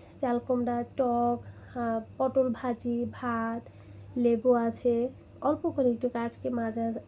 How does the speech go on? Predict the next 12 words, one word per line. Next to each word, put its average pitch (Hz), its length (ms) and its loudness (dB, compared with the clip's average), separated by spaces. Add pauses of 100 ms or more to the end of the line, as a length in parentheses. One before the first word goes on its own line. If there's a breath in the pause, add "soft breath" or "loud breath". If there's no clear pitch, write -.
মাছ 233 360 0
আছে। 240 400 -2 (1600 loud breath)
তো 302 60 4
আমার 269 300 4
এই 311 120 6
সাধারণ 269 540 0
সিম্পল 277 480 0
লাইফস্টাইলটাই 254 840 0
কিন্তু 269 280 -2
আপনারা 240 360 -2
অনেক 233 340 4
বেশি 240 240 0